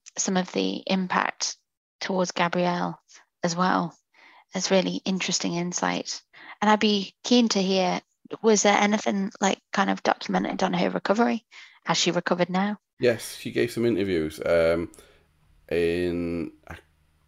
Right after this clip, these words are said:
Speaker 2: I can't remember the date, but it was only a couple of years ago, I think two thousand nineteen maybe, that, that she feels like now she can move on with her career and stuff.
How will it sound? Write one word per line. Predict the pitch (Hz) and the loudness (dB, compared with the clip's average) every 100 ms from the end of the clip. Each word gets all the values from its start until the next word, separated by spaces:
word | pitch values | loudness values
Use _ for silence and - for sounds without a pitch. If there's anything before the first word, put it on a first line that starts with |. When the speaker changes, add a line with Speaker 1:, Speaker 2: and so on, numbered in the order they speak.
| _ _ _ _ _ _ _ _ _ - | _ _ _ _ _ _ _ _ _ -20
Speaker 2:
I | - | -18
can't | - 117 107 | -8 -2 0
remember | 90 101 98 95 | 2 2 2 0
the | 87 | -4
date, | 80 78 76 71 - | 0 0 2 -2 -4
but | 82 71 - - - | -2 -2 -4 -20 -8
it | 82 | -6
was | 85 | -2
only | 92 92 | -2 -2
a | 85 | -4
couple | - 90 85 | -6 -6 -4
of | |
years | 82 80 76 | -2 -2 -2
ago, | 73 65 | -4 -4
I | |
think | - - | -6 -8
two | 90 | -6
thousand | 85 82 85 85 | -4 -4 -4 -6
nineteen | 82 82 - 90 95 | -6 -6 -6 -6 -2
maybe, | 98 101 113 135 - - - - _ _ - | -2 0 -2 -4 -8 -20 -20 -20 _ _ -4
that, | 80 - 69 | -2 0 -2
that | 78 - | 0 -2
she | - 85 80 76 | -4 -8 -6 -6
feels | 69 - 90 85 | -8 -4 -2 0
like | 80 - | -2 -4
now | 82 85 | -4 -4
she | - 85 | -6 -10
can | 80 | -6
move | 78 85 | -4 -4
on | 80 | -4
with | 85 87 | -4 -2
her | 85 | -4
career | - 98 101 110 107 | -4 -4 -2 -2 -4
and | 107 | -6
stuff. | - 117 139 - | -6 -6 -6 -12